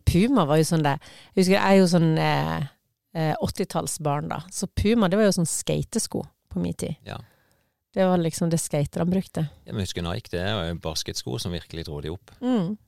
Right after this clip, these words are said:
Speaker 2: med Air Jordan.
Speaker 1: Mm.
Speaker 2: Så nei, det er, det er mange skoprodusenter som er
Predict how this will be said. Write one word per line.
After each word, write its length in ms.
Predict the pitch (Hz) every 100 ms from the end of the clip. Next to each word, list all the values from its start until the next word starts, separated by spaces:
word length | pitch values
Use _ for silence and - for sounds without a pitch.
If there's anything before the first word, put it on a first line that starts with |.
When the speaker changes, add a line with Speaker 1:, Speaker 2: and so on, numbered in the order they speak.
| _ -
Speaker 2:
med 280 | 78 73 -
Air 180 | 78 73
Jordan. 380 | 78 76 90 95
Speaker 1:
Mm. 360 | 233 226 180 208 - _ _ _ _ _
Speaker 2:
Så 240 | - 85 78
nei, 180 | 87 117
det 100 | 113
er, 280 | 107 98 82 - _ _ _
det 80 | -
er 40 | 107
mange 340 | 98 104 120
skoprodusenter 600 | - 98 - 92 87 82
som 160 | -
er 80 | 92